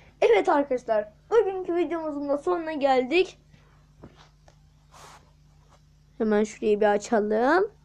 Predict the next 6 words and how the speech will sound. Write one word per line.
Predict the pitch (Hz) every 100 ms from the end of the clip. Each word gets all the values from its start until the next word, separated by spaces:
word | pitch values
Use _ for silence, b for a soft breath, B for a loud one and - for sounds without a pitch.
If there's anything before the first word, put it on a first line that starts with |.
| _ _ _ _ -
Açamıyoruz, | 240 247 381 622 466 302 233 220
evet, | 330 349 240 220
sakarız. | - - 220 233 277 208 - b b b b
Hepinize, | - 523 370 330 330 330 359 370 339 - - _ _ _
hepinize | 233 214 226 220 214
ne? | 214